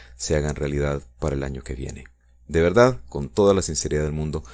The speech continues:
para usted que me ve, para usted que es suscriptor, para usted que además es benefactor en Patreon, infinitas gracias. De verdad, ustedes hacen que esto sea posible,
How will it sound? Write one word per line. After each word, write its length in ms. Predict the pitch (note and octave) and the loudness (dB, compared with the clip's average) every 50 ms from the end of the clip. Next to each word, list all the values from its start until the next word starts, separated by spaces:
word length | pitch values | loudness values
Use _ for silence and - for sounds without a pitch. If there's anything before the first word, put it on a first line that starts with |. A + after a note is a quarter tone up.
| - - - | -16 -8 0
para 140 | - G#2+ | 2 2
usted 220 | A2 - - A2 G#2 | 2 4 4 2 2
que 120 | - F2 | 2 0
me 80 | E2 D#2 | 0 2
ve, 180 | D#2+ F#2 G#2 | 4 2 2
para 220 | A2+ - E2+ D#2+ D2+ | 2 0 -2 -2 -2
usted 360 | D2 - - - D#2 D#2 D2+ | -2 -4 -2 -2 -2 -2 -2
que 120 | - D#2 | -2 -6
es 60 | D2 - | -6 -4
suscriptor, 600 | - D#2+ - - - - - - - F2+ F2 - - - - - - | -4 -6 -6 -6 -8 -10 -6 0 2 2 2 2 -2 -16 -20 -12 -6
para 140 | - D#2 D#2+ | -2 -2 0
usted 260 | D#2 - - F2+ E2+ | 0 0 0 -2 0
que 100 | - F#2+ | 0 2
además 340 | E2+ D#2 D2+ D2+ D#2+ D#2+ E2+ | 2 2 2 0 -2 -2 -4
es 100 | F#2 E2 | -4 -4
benefactor 600 | E2 E2+ D#2+ D2+ - - C#2+ - - E2+ E2+ E2+ | -4 -4 -4 -6 -6 -8 -10 -6 -2 0 0 0
en 100 | D#2+ D2+ | 0 -2
Patreon, 560 | - - D#2+ D#2 - - D#2+ D#2 D2+ D2 - - - - - - - _ - | -2 0 -2 0 0 -2 -4 -4 -4 -4 -10 -14 -20 -20 -20 -20 -20 _ -6
infinitas 720 | F#2+ E2+ D#2+ D2+ - - D#2+ D#2+ D#2+ D2 - D#2+ D2+ D#2 | -4 -4 -4 -4 -6 -6 -6 -6 -6 -4 -4 -2 -2 0
gracias. 680 | D#2+ D2+ D2+ - - - D2 C#2+ - - - - - - - - | 0 -2 -2 -2 -2 -2 -2 -4 -4 -6 -6 -8 -12 -18 -20 -16
De 120 | - D#2 C#2+ | -12 -10 -8
verdad, 380 | C#2+ - C2 B1+ E2+ F2 E2+ | -8 -8 -2 0 2 2 2
ustedes 440 | D#2 D2 - - D2+ D2 D2+ D2 D2+ | 0 -2 -4 -4 -2 -2 -2 -2 -4
hacen 260 | D2+ C#2+ - D2+ D2+ | -6 -6 -6 -6 -8
que 100 | - D2+ | -8 -6
esto 160 | D2 - - | -6 -6 -4
sea 260 | D2 - - D2 C#2+ - | -4 -4 -4 -4 -6 -8
posible, 540 | - C2+ - - E2+ D#2 D2+ D2+ D2+ - | -6 -4 -4 -4 -2 -2 -2 -2 -4 -4